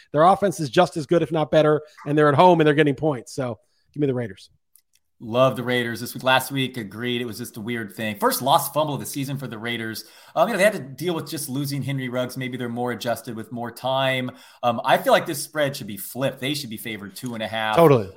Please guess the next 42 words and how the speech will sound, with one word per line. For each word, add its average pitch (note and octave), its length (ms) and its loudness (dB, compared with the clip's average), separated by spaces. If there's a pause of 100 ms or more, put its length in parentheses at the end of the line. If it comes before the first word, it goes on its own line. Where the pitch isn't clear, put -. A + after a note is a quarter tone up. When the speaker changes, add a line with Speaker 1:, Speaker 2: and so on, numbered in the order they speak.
Speaker 2:
Um, A#2+ 240 0 (220)
they're G3 200 -2
getting B3 280 -4
a D3 80 -4
great, C#3 640 -6
an C3+ 220 -12
awesome F3 420 0
pressure G3+ 340 -4
rate G#3 360 -6
without C#3 480 -2
blitzing. A#2 560 -10 (100)
I C3 80 -8
mean, B2+ 160 -8
the A2+ 60 -12
Vegas D#3 340 -8
defense C#3+ 460 -8
is B2 220 -12
for A#2 220 -16
real, D3 540 -8 (200)
and C#3 140 -6
the A#2 120 -12 (100)
Chiefs F#3 400 -10
offense D3 400 -4
looks A#2+ 160 -12
horrible. F3+ 520 -4
I, C3+ 140 -2
I F#3 120 -2
don't G3+ 100 -4
know. D#3 220 -4 (320)
I C#3 120 2
think D#3+ 180 -12
it E3+ 40 -6
was C#3+ 80 -8
Ben D3 200 -10
Solak C#3 440 -6
was, A#2+ 160 -14
was A#2+ 160 -18 (100)
attributing C3+ 460 -10
it B2+ 140 -12
to, A#2 360 -6
to B2 60 -18
Travis D3 400 -4